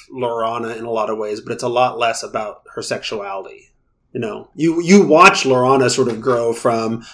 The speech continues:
a hangers-on at the beginning of the, the story in book one to,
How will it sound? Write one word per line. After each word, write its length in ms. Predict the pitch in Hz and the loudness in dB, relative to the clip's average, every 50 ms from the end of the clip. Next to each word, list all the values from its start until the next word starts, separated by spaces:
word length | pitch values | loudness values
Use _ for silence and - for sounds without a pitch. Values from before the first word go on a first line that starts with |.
| - - | -14 -2
a 80 | - 147 | 0 0
hangers-on 920 | - - 170 175 175 160 151 143 131 123 127 123 120 120 120 117 117 123 | 2 6 6 8 8 8 8 8 6 6 4 2 0 0 0 0 -2 -4
at 120 | 120 120 - | -6 -6 -8
the 80 | 131 | -4
beginning 500 | 123 123 123 120 135 131 131 120 117 113 | -2 0 4 4 6 6 6 4 2 -2
of 140 | 110 107 110 | -4 -6 -6
the, 340 | 110 113 107 107 110 107 104 | -6 -6 -6 -6 -6 -10 -10
the 140 | 110 113 110 | -8 -6 -6
story 400 | 107 - - 120 113 110 110 107 | -6 -4 -2 0 0 0 0 -2
in 140 | 107 101 101 | -4 -4 -6
book 180 | 110 104 - - | -8 -8 -8 -2
one 460 | 117 135 139 127 117 113 107 104 101 | 0 0 2 2 0 0 -4 -4 -6
to, 360 | - 120 113 110 104 101 101 | -6 -4 -4 -4 -4 -6 -8